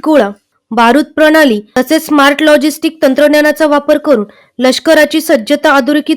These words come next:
केली आहे. या सरावात स्वयंचलित ड्रोन आणि प्रगत सेन्सर सिस्टमचा प्रभावी वापर करून शत्रूच्या ठिकाणावर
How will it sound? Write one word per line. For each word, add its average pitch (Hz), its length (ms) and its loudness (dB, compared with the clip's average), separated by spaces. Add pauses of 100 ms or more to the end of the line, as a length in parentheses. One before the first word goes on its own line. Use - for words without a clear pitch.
केली 269 240 0
आहे. 220 180 0 (540)
या 285 180 2
सरावात 320 440 0
स्वयंचलित 294 760 0
ड्रोन 269 200 0 (280)
आणि 269 180 0
प्रगत 302 440 2
सेन्सर 311 380 0
सिस्टमचा 311 580 -4 (380)
प्रभावी 269 320 2
वापर 294 360 2
करून 311 280 0
शत्रूच्या 302 540 -2
ठिकाणावर 302 520 -2